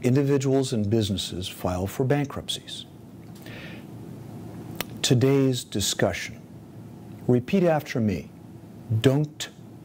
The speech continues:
do nothing. Or deer in the headlights syndrome revisited. I had the pleasure of talking to some smart business guys recently.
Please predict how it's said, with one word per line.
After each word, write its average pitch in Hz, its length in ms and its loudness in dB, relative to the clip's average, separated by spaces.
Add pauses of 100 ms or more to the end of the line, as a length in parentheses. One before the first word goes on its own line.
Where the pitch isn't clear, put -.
do 127 220 6
nothing. 113 500 -2 (640)
Or 147 480 4 (240)
deer 131 280 6
in 139 80 2
the 127 60 0
headlights 107 500 0
syndrome 98 680 0 (300)
revisited. 107 600 0 (1120)
I 180 80 6
had 208 180 6
the 147 80 4
pleasure 127 460 4
of 95 80 -4
talking 123 380 0
to 110 140 -2
some 101 200 -2
smart 113 400 0
business 104 340 0
guys 92 340 -2
recently. 87 640 -4